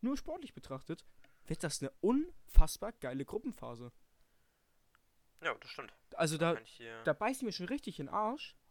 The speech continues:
Speaker 1: dass ich die meisten dieser Spiele aufgrund, aufgrund von Schule und Klausurenphase leider nicht, ähm,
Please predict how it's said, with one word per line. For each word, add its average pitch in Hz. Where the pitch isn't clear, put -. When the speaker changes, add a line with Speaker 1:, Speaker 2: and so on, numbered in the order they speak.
Speaker 1:
dass 156
ich -
die 147
meisten 202
dieser 156
Spiele 214
aufgrund, -
aufgrund 143
von 139
Schule 208
und 131
Klausurenphase 127
leider 151
nicht, 127
ähm, 120